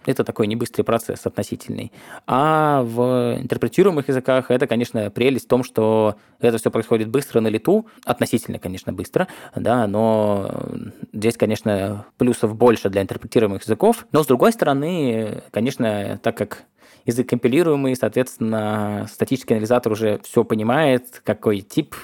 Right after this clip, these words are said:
какие, какие там, какая структура, а, там, вашего кода, э, где у вас что строится, где что вызывается.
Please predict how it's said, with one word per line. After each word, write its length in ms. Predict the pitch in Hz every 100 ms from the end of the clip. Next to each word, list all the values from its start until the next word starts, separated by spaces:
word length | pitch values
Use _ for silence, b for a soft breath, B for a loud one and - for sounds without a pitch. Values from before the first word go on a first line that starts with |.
| - -
какие, 260 | 113 123
какие 380 | - 120 127 110
там, 180 | 101 104 _ -
какая 240 | - 120
структура, 520 | 110 110 156 160 143 131 B
а, 160 | 113
там, 360 | 110 107 104 107
вашего 380 | 107 110 107 104
кода, 440 | - 113 107 107 B B B
э, 220 | 110 98
где 180 | 101 110
у 60 | 104
вас 100 | 104
что 140 | -
строится, 340 | - 165 170 107
где 140 | 101
что 160 | - 101
вызывается. 760 | 98 120 165 139 - 120 117